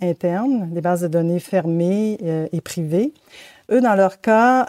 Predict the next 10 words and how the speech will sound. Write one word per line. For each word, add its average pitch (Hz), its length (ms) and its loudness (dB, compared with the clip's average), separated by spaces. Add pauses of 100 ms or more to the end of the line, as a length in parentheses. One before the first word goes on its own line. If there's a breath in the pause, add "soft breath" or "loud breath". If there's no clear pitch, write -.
euh, 175 640 4
on 170 180 -2
parlait 180 520 2
de 180 200 2
fichiers - 380 -2
Excel 214 640 -2
et 180 140 -4
de 170 120 -4
fichiers - 320 -6
Word 175 680 0